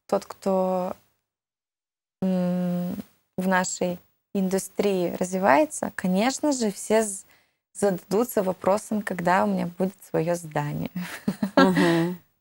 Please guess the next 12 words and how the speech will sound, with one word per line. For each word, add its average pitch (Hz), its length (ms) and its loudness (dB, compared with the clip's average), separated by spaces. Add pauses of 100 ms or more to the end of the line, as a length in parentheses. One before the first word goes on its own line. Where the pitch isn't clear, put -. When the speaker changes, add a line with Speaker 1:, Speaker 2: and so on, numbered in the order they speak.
Speaker 1:
Это 190 240 0
моя 196 220 2
главная 170 460 0
цель 170 220 -4 (720)
сейчас - 600 -2
в 180 140 -8
моей 185 280 2
работе. 185 520 0
Это, 190 200 -2
конечно, 190 480 -4 (640)
своё 196 400 0
помещение 202 800 -2